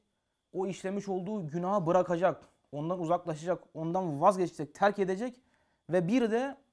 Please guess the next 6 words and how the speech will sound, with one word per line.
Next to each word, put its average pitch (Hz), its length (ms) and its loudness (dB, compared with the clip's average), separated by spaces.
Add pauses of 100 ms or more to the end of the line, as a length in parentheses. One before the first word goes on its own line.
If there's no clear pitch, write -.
(180)
bir 214 300 -4
daha 220 180 4
o 226 220 -2
günaha 208 460 0
dönmemeye 220 540 0 (220)
azmedecek. 151 760 2